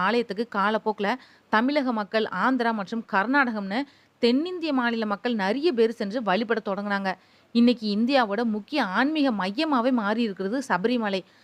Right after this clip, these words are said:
சபரிமலை ஐயப்பன் கோவிலுக்கு பக்தர்கள் போய் சுவாமி தரிசனம் செஞ்சு வரக்கூடிய வழக்கம் எப்படி இந்த அளவு விஸ்வரூபம் எடுத்தது? இதை பத்தி நம்ம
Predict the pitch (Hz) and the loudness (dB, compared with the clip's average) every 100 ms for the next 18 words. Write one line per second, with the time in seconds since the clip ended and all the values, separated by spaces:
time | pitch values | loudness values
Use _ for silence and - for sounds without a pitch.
0 | _ _ - 190 254 247 214 180 190 240 | _ _ -2 0 0 0 -2 -4 -4 -4
1 | 247 226 190 185 254 196 185 302 254 214 | -4 -2 -2 0 0 0 0 0 0 -2
2 | 196 226 - _ _ - 226 254 359 269 | -2 -4 -6 _ _ -4 2 2 2 2
3 | 262 247 247 - 220 254 233 214 202 185 | 2 2 -2 -2 -2 0 0 0 0 0
4 | 190 226 208 247 _ _ 202 233 - 277 | 0 0 -2 -6 _ _ 0 0 0 0
5 | 254 262 - 233 302 247 214 311 269 226 | 0 -2 -2 0 2 2 2 0 0 -4
6 | - 359 277 247 220 185 214 202 196 - | -2 0 2 0 0 -2 0 0 0 -6
7 | _ - 269 311 202 277 240 | _ -2 0 0 0 0 0